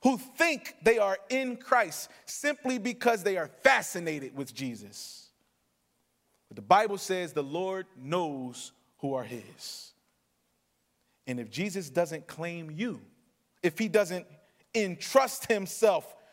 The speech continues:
to you, then you are not his.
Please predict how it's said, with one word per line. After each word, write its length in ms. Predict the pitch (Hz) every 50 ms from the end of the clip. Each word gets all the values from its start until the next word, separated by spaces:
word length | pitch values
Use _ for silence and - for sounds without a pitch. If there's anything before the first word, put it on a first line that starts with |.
| _ -
to 120 | - - 190
you, 460 | 190 208 254 285 269 190 135 110 - - _ _ _ _ _ _ _ _ _ _ _ _ _ _ _ _ _ _ _ _ _ _ _ _ _ _ _ _ _
then 120 | - 110 110
you 180 | 143 175 165
are 40 | 156
not 240 | 160 160 151 - -
his. 920 | - - 160 170 165 143 113 92 87 - - - - - - - - -